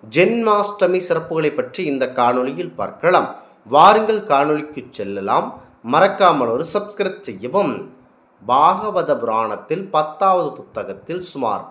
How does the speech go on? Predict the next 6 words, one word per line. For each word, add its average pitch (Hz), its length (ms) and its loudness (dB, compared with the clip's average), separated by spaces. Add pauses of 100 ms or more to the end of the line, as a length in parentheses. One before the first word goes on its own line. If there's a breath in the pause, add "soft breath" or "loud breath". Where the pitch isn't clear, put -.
(520)
பத்தாம் 135 560 -2
நூற்றாண்டில் 123 720 -6 (120)
கூறப்பட்டுள்ள 120 840 -8
கிருஷ்ணன் 175 500 -10 (140)
பிறப்பு 127 400 -6
கதையின்படி, 101 760 -8